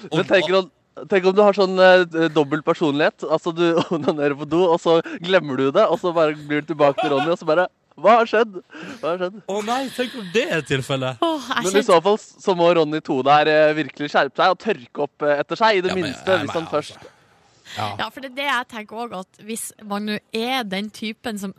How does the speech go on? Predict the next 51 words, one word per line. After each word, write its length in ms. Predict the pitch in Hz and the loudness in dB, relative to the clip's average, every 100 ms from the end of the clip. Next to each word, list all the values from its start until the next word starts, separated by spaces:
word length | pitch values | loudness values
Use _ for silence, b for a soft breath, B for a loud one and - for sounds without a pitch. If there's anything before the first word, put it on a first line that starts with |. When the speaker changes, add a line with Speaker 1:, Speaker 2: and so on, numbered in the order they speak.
| _ | _
Speaker 3:
ikke 340 | 240 - - - | -18 -10 -10 -10
klarer 720 | - 214 202 214 254 277 - | -12 -6 -4 -2 -2 -4 -8
å 140 | 196 185 | -6 2
vente 300 | 202 233 185 | 2 2 -4
til 220 | 233 202 | -4 -8
man 140 | 190 196 | -8 -8
kommer 240 | 214 214 | -8 -6
hjem, 380 | 202 208 226 190 | -4 -4 -4 -8
eller 240 | 175 180 180 | -10 -14 -12
til 240 | 190 190 | -12 -8
en, 300 | 180 185 180 | -8 -6 -6
en, 400 | 180 185 - 202 | -6 -8 -8 -8
en 240 | 190 208 208 | -6 -6 -6
plass 260 | 202 240 - | -6 -8 -8
som 160 | - 180 | -10 -6
passer 300 | 226 - 262 | -8 -8 -10
seg 200 | 180 170 | -8 -8
litt 160 | 208 202 | -10 -6
bedre, 380 | 226 233 160 165 | -6 -6 -10 -10
Speaker 1:
Altså, 260 | B 214 247 | B 0 2
Speaker 3:
så 140 | 226 277 | 2 0
må 80 | |
Speaker 1:
alle, 80 | 294 | 0
så, 80 | 254 | -2
Speaker 3:
man 140 | 226 220 | -2 -2
Speaker 1:
jeg 60 | |
må 40 | 220 | -4
bare 80 | 208 | -6
si, 80 | 170 _ | -12 _
alle 220 | 156 156 185 | -2 -2 -2
på 80 | 147 | -6
danskebåten 480 | 95 - 101 - | -6 -10 -12 -4
har 100 | 156 180 | -2 -2
eget 180 | 196 208 | -4 -4
rom. 140 | 139 - _ _ _ 220 | -6 -8 _ _ _ -10
Speaker 3:
Ikke 180 | - 202 | -8 -8
sant? 360 | 233 262 - _ _ b b b - | -8 -10 -18 _ _ b b b -2
Med 160 | 233 220 | -2 0
egen 260 | 220 240 | -4 -6
Speaker 2:
Ja, 60 | 226 | -2
det 80 | 180 | 0
er 80 | 202 | 0
Speaker 3:
toalett. 300 | - - - _ b b b | -4 -12 -20 _ b b b
Speaker 2:
Du 60 | 208 | -2
Speaker 3:
Eh, 220 | 202 202 | -2 0
Speaker 2:
klarte 320 | 220 175 156 143 | 2 2 2 0
ikke 100 | 180 | 2
den 140 | 165 175 | 2 4
avstanden 400 | 147 123 139 151 | 0 0 -4 0
fra 140 | 147 | -2
kasinoen 720 | 139 160 156 151 135 135 147 | 0 -4 -2 -2 -2 -4 -8